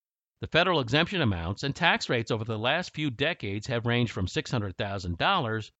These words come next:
to over twelve million dollars. To complicate matters,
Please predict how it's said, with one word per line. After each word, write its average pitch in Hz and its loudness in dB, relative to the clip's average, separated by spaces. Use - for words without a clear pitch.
to 104 -4
over 95 0
twelve 160 0
million 170 2
dollars. 65 -12
To 107 -8
complicate 151 2
matters, 73 -10